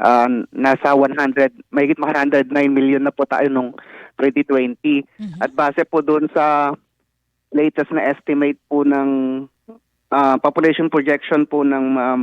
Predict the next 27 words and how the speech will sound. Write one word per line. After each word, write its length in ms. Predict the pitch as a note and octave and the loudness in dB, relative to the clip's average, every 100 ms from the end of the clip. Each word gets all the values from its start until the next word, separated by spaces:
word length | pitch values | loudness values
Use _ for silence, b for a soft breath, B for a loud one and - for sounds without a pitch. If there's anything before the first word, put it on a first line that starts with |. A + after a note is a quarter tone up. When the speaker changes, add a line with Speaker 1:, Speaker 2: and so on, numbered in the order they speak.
| B2+ | -2
Speaker 1:
popula-, 400 | C#3 - C#3 B2+ - | -4 -4 -2 -4 -2
ah, 80 | B2 | -2
Philippine 480 | - D3 D3+ D3+ C#3+ | 2 2 2 0 0
Statistics 560 | C#3+ C#3 - C#3+ - - | -6 -8 -6 -8 -6 -4
sa 160 | C3 C3 _ B B B B B | -4 -4 _ B B B B B
Authority, 880 | C3+ B2+ C#3+ C#3+ C#3+ - A#2+ B2 E3 | -4 2 2 2 0 -2 -2 -2 -4
Speaker 2:
Mhm. 460 | A#3 G#3 G3+ A3+ - | -6 -6 -6 -8 0
Speaker 1:
um, 240 | C3 C4+ - C3+ C3+ C3+ C3 B2 | 2 4 2 0 0 -2 0 -2
mga 260 | - C#3 D3 D3 | 0 2 4 2
nasa 320 | C#3+ D3 C#3+ | 0 -2 -4
hundred, 640 | D3 C#3+ C#3+ C#3 C#3+ B2+ G#2+ - | -2 -2 -2 0 0 -2 -10 -8
um, 640 | B2 B2+ B2 B2 A#2+ A#2+ C3+ _ _ _ _ _ _ | -6 -6 -8 -12 -12 -16 -20 _ _ _ _ _ _
ano 120 | - C#3+ | -4 0
na 100 | D3 | 0
po 160 | D#3+ | 0
tayo 400 | D#3 C3+ C#3 C#3 | 0 2 2 0
ngayon, 300 | C#3 D3+ D3 B2+ | 0 0 0 -2
ano, 80 | B2+ | -4
mga 180 | C3+ C3 C3+ | -2 0 0
hundred 300 | C3 C3 A#2 - | 0 -2 -2 -2
twelve 240 | C3+ B2+ A2 | -2 -2 -4
na 180 | B2 B2+ | -4 0
million, 480 | B2+ C#3+ C#3 C#3 G#2+ | 2 2 4 2 0
Speaker 2:
Oh. 300 | D#4+ D#4+ B3 | -4 -14 -12
Speaker 1:
ano, 160 | C#3 C#3 | -10 -8
for, 240 | C#3 B2 - | -4 -4 -2
for, 500 | C3 C3 B2+ B2 | 0 2 0 -2